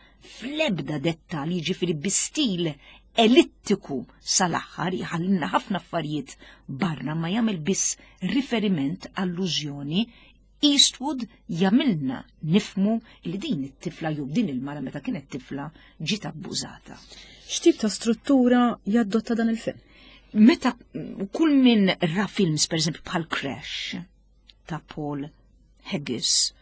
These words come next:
Speaker 1: jew inkella Babel ta' Iñárritu, għandna f'dawn il-films struttura ta' stejjer illi apparentement mhumiex ikkollegati,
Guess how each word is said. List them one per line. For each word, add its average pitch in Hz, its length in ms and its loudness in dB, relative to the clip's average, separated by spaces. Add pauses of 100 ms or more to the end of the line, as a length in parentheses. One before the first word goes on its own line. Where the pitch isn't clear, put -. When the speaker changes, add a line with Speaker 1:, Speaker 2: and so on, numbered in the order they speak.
(360)
Speaker 1:
jew 180 180 6
inkella 156 540 0 (240)
Babel 151 720 -4
ta' - 180 0
Iñárritu, 156 720 0 (1000)
għandna 262 580 6 (220)
f'dawn 185 340 2
il-films 139 640 -4 (260)
struttura - 1080 -2 (520)
ta' 196 220 0 (100)
stejjer 311 920 2 (240)
illi 160 340 0 (220)
apparentement 190 920 -4
mhumiex 240 720 4
ikkollegati, 151 1040 -2